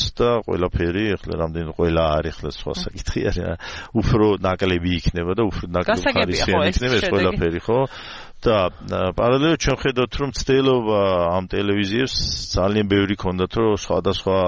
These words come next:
Speaker 1: პროექტები შემოეტანათ და კომერციული მიზნით სხვადასხვა,
Speaker 2: მმ.
Speaker 1: ა, ახალი იდეები გამოეცადათ, ყველაფერი ზოგი ამართლებდა, ალბათ ზოგი არ ამართლებდა, მაგრამ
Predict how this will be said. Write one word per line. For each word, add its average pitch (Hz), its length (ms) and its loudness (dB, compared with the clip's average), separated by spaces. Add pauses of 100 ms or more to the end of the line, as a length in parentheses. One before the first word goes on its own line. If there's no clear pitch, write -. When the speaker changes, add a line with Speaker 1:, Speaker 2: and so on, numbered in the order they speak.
(140)
Speaker 1:
პროექტები 90 580 0
შემოეტანათ 82 840 0
და 82 340 0 (380)
კომერციული 85 680 -2
მიზნით 82 480 -2
სხვადასხვა, 80 540 0 (240)
Speaker 2:
მმ. 73 160 -6
Speaker 1:
ა, - 120 -6 (200)
ახალი 82 420 -2
იდეები 82 320 0
გამოეცადათ, 82 720 2
ყველაფერი 80 460 0
ზოგი 78 260 -2
ამართლებდა, 80 560 0
ალბათ 80 300 0
ზოგი 78 260 -2
არ 78 160 2
ამართლებდა, 87 540 -2
მაგრამ 117 360 0